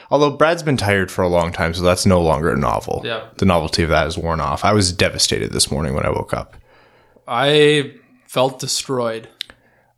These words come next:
Speaker 1: I was at a, uh, a birthday party really late last night, and, um, it was out of town, and I was like, "I'm just gonna drive back. I'm sick. I wanna sleep in my own bed." Not my own bed. I was visiting home in Windsor, and, uh,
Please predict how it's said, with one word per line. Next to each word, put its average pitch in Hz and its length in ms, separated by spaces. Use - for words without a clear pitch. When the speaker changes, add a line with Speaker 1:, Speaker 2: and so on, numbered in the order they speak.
Speaker 1:
I 104 80
was 107 140
at 104 140
a, 98 220
uh, 87 440
a 90 80
birthday 101 380
party 101 400
really 95 300
late 90 420
last 92 280
night, 90 300
and, 85 320
um, 80 320
it 85 40
was 87 120
out 101 120
of 101 80
town, 90 420
and 87 120
I 87 40
was 82 80
like, 87 100
"I'm 90 120
just - 140
gonna 90 140
drive 82 300
back. 82 320
I'm 85 100
sick. 82 400
I - 40
wanna 80 120
sleep - 240
in 78 60
my 78 100
own 78 120
bed." 76 300
Not 95 160
my 64 120
own 65 120
bed. 65 160
I 65 60
was - 260
visiting 80 680
home 76 260
in 67 100
Windsor, 73 380
and, 85 380
uh, 76 360